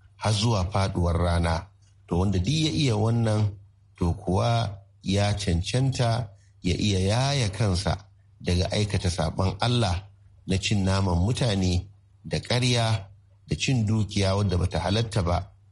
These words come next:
kamar cinye dukiyar maraya da cin amana da cin, a, riba da sauran ayyuka waɗanda suke Allah ya hana.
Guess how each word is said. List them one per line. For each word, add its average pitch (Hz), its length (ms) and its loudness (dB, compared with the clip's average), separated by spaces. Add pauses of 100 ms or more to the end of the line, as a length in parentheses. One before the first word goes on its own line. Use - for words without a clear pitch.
(180)
kamar 87 240 0
cinye 120 380 2
dukiyar 98 480 0
maraya 95 640 2 (420)
da - 100 -2
cin 139 280 0
amana 104 600 2 (500)
da 82 180 0
cin, 110 540 0
a, 85 300 2
riba 85 680 0
da 87 120 -2
sauran 127 760 0
ayyuka 127 440 0
waɗanda 98 400 0
suke - 260 -4
Allah 90 340 0
ya 90 180 0
hana. 90 300 -2